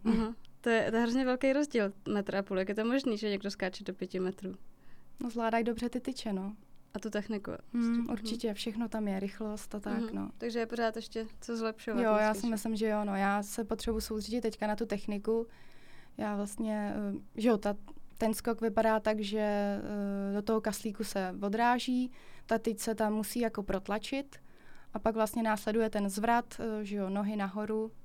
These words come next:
Speaker 2: přetočení a dopad. A já vlastně v té první fázi, že jo, kdy mám protlačit tu tyč, tak, eh, mám už za-, zabudovaný takovej zlozvyk, že do ní jako moc netlačím. Jo, a
Speaker 1: Mhm.
Speaker 2: ten zbytek skoku už není takovej, je to celý takový špatný. Takže se na to teďka chci zaměřit a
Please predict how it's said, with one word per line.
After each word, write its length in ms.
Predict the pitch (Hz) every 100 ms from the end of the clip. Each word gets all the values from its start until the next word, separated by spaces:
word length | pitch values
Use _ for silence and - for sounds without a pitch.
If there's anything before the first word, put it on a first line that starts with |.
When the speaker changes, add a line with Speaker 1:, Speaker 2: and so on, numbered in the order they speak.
| -
Speaker 2:
přetočení 800 | - 220 220 - 208 208 208 214 - - - - -
a 100 | 202
dopad. 380 | 196 196 226 - - -
A 140 | 208
já 180 | 208 208
vlastně 280 | 202 202 208
v 60 |
té 120 | - 208
první 340 | 220 220 233
fázi, 400 | 214 214 208 220
že 80 | 208
jo, 60 |
kdy 100 | 214
mám 160 | 220 220
protlačit 440 | 214 208 208 233
tu 80 | 226
tyč, 300 | 214 214 -
tak, 340 | - 208 202 220
eh, 400 | 208 202 202 202 - - - - - - - -
mám 160 | 220
už 120 | 220
za-, 180 | 214 220 -
zabudovaný 640 | 208 214 202 214 214 214
takovej 300 | 208 202 233
zlozvyk, 420 | 214 214 208 220 214
že 160 | 226
do 80 | 214
ní 160 | 220 220
jako 180 | 214
moc 220 | 226 226 -
netlačím. 680 | 214 226 220 - 180 196 -
Jo, 120 | 208
a 40 | 208
Speaker 1:
Mhm. 80 | 226
Speaker 2:
ten 140 | 226
zbytek 320 | 208 214 226
skoku 280 | - 240 233
už 160 | 226 -
není 200 | 233 226
takovej, 520 | 220 247 233 240 226 - - - - - -
je 80 | 233
to 120 | 240
celý 300 | - 247 226
takový 420 | - - 233 233
špatný. 520 | 208 - 202 - 185
Takže 380 | 190 196 190 202
se 140 | 196 214
na 80 |
to 100 | 202
teďka 240 | 208 208 214
chci 320 | - - 214
zaměřit 680 | 196 202 214 208 220 220 -
a 180 | 208